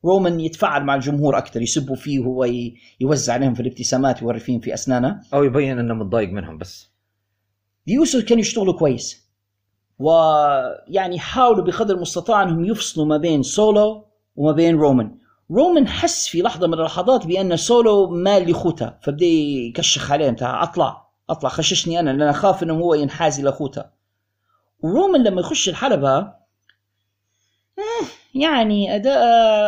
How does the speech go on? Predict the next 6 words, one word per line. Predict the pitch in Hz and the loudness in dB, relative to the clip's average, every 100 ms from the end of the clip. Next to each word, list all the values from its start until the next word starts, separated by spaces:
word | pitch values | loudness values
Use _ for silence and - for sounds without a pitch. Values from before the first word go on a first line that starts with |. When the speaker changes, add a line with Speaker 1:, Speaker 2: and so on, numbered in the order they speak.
| 202 196 196 196 196 190 | 2 0 -2 -4 -6 -10
Speaker 1:
مش | 196 240 - - 226 | -8 -6 -6 -6 -2
مية | 233 196 | 0 2
مية. | 226 233 262 - _ _ _ _ | 2 0 -2 -10 _ _ _ _
Speaker 2:
يعني. | 185 120 131 - _ _ | -6 -4 -6 -10 _ _
Speaker 1:
في | - 262 | -2 -2
قوة، | - 214 139 156 - | 2 2 2 0 -8